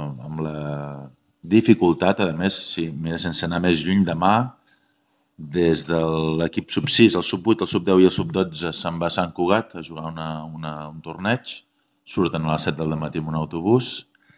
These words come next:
el sub catorze marxa a Lleida, juntament amb el sub divuit, que també juga a Lleida, hem pogut arreglar-ho amb el Lleida per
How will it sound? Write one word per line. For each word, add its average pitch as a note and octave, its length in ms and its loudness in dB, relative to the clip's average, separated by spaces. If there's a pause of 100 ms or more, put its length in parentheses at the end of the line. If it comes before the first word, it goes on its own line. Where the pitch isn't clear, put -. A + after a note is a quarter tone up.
(500)
el - 100 -14
sub - 220 -2
catorze E2+ 460 4 (100)
marxa D#2+ 380 -2
a - 20 4
Lleida, A2 460 6 (960)
juntament F2 500 2
amb D#2+ 120 6
el D#2+ 100 2
sub D#2 180 0
divuit, D#2 340 2
que D#2+ 140 -6
també E2 220 0
juga E2 180 0
a D#2+ 40 4
Lleida, E2 280 2
hem D#2+ 160 -4
pogut E2 340 -2
arreglar-ho D#2+ 460 -4
amb D#2 140 -4
el D#2 100 -6
Lleida E2 320 -2
per D#2 140 -8